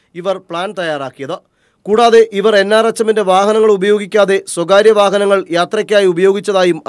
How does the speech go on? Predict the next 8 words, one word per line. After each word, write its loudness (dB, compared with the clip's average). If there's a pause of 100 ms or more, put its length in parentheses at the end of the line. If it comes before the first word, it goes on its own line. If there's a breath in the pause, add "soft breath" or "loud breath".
ആരോപണമുണ്ട്. -2 (680 soft breath)
എൻ 4
ആർ 4
എച്ച് -4
എമ്മിന്റെ 0 (100)
തിരുവനന്തപുരത്തുള്ള 0 (200)
ആസ്ഥാന 0
മന്ദിരത്തിൽ 0